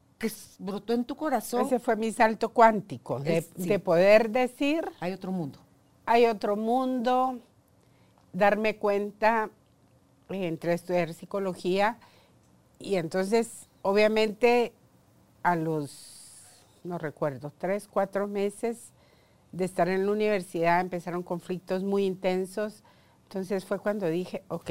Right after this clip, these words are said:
Speaker 2: sí puedo", hablamos, la separación, etcétera, etcétera, y se vino todo lo demás. Pero fue ya darme cuenta de, de poder, de tener seguridad en mí.
Speaker 1: Y luego tener el valor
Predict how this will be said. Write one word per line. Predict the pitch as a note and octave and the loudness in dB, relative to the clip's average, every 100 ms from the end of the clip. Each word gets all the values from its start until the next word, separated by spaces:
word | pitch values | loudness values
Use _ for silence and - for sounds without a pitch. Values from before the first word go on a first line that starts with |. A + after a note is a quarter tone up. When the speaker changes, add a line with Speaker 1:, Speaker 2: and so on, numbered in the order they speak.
| C3+ | -8
Speaker 2:
sí | - G3 | -8 -10
puedo", | E3 F#3+ G#3 A#3+ D4 - _ - - _ | 0 4 6 4 -2 -10 _ -20 -20 _
hablamos, | E3+ D3+ E3 F#3 A#3 C4+ B3+ - _ - _ _ _ _ _ _ D3+ - | -6 -2 2 2 2 -4 -8 -14 _ -20 _ _ _ _ _ _ -20 -10
la | D3+ E3 | -4 -4
separación, | D3+ D3 D3 D#3 B3 B3+ A#3+ | -2 -2 -2 -2 0 0 -2
etcétera, | F3+ G#3 F#3 A#3 A3+ | -2 -4 -4 -8 -8
etcétera, | - A3 - A#3+ B3+ B3+ _ _ _ _ _ - | -6 -6 -4 -6 -6 -10 _ _ _ _ _ -12
y | F#3 | -8
se | F#3+ | -4
vino | F3+ F3+ F#3 | -2 -2 0
todo | G3+ G3 | 2 2
lo | F#3+ | 0
demás. | D3+ E3+ G#3+ F3 - | -4 -4 -6 -6 -6
Pero | D3 C#3+ | -4 -6
fue | - G#3 D4 A4 - | 0 4 6 4 -4
ya | F#3 G3 | 4 6
darme | G3+ A3 A#3 A#3 | 6 4 0 -6
cuenta | C4+ C#4+ C4+ C4+ C4+ C#4 - _ _ _ _ | -2 -2 -2 -2 -2 -2 -10 _ _ _ _
de, | F#3 E3 F3+ F3 - | -10 -2 -2 -2 -4
de | F3+ | -6
poder, | - D#3+ F3+ B3 B3 F#3+ | -2 0 2 4 2 0
de | D3 D#3+ | -2 -4
tener | - E3 E3 F#3 | -2 -4 -2 -4
seguridad | A3 G#3+ G3+ D#3 E3 | -4 -2 -2 0 0
en | F3 G3 | 0 -2
mí. | A3 B3 D3+ - _ _ - | 0 0 -2 -10 _ _ -8
Speaker 1:
Y | |
luego | F3+ G3 A3+ | -6 -4 -6
tener | G3+ E3+ F3+ | -4 -6 -4
el | G#3 A3 | -6 -6
valor | F#3+ D3+ E3+ A3 | -6 -2 -2 -2